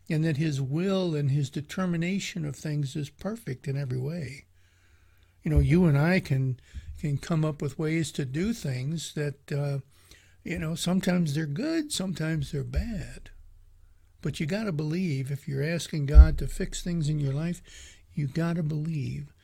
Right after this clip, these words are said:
that He is perfect in wisdom and perfect in power and perfect in all of the things that He asks you to do and that you ask Him to do. So if God is really there,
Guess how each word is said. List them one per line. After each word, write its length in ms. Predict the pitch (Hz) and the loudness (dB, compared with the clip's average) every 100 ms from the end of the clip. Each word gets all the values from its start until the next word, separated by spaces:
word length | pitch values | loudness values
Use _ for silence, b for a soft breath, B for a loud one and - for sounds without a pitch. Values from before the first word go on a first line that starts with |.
| b b b b | b b b b
that 140 | 147 127 | -4 0
He 160 | 143 | 0
is 120 | 135 | -2
perfect 640 | - - 180 180 165 151 143 | -6 -8 -6 -4 -6 -6 -6
in 160 | 131 | -4
wisdom 480 | 143 160 - 156 147 | -2 -2 -2 -4 -2
and 120 | 131 | -4
perfect 460 | - 151 143 147 147 | -6 -6 -6 -6 -4
in 100 | 135 | -6
power 680 | - - 156 151 147 147 - b b b b b b | -6 -6 -4 -2 -2 -4 -8 b b b b b b
and 180 | 147 135 | -6 -6
perfect 480 | - 175 - 170 - | -4 -6 -4 -4 -2
in 120 | 147 | -4
all 280 | 151 147 165 | -2 -2 -2
of 120 | 151 | -2
the 100 | 165 | -4
things 440 | - 147 143 143 | -2 -2 0 -2
that 120 | 147 135 | -4 -4
He 220 | 151 139 | -2 -2
asks 340 | 139 - - | -4 -6 -6
you 300 | 139 139 135 - b b b b | -4 -4 -4 -8 b b b b
to 100 | - | -10
do 380 | 127 151 147 117 - _ _ - - - - _ - - - _ - - - - - _ - | -6 -6 -6 -10 -16 _ _ -20 -20 -20 -20 _ -20 -20 -20 _ -18 -16 -16 -20 -20 _ -10
and 140 | 147 135 | -4 -2
that 140 | 143 | -2
you 260 | 131 147 131 | -4 -4 -4
ask 320 | 131 - - | -6 -8 -8
Him 240 | 190 202 185 | -6 -6 -6
to 100 | 120 | -14
do. 140 | 131 - - - - - - - - - - - - - - - - _ _ _ b b b b b b b b b b b b b b | -16 -18 -20 -20 -20 -20 -20 -20 -20 -20 -20 -20 -20 -20 -20 -20 -20 _ _ _ b b b b b b b b b b b b b b
So 220 | - 233 | -2 -2
if 160 | 247 - | 0 0
God 260 | 233 339 | 2 2
is 200 | 285 143 | 0 0
really 400 | 139 170 196 185 | 2 2 2 0
there, 540 | 123 139 139 160 190 | -2 -2 0 -2 -4